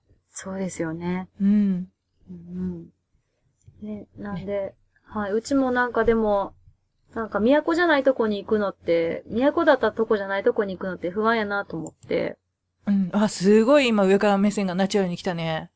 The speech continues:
Speaker 1: なんかうち、都だったとこ以外に住んだことなかっ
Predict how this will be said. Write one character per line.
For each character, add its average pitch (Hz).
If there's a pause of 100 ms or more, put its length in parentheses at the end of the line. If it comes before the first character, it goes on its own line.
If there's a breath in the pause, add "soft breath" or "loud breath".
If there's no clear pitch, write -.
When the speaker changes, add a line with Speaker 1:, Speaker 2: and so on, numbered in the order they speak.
Speaker 1:
な 240
ん 233
か 240
う 294
ち、 247
都 339 (120)
だ 240
っ 226
た 208
と 208
こ 202
以 202
外 190
に 190
住 196
ん 196
だ 208
こ 202
と 247
な 277
か 311
っ 480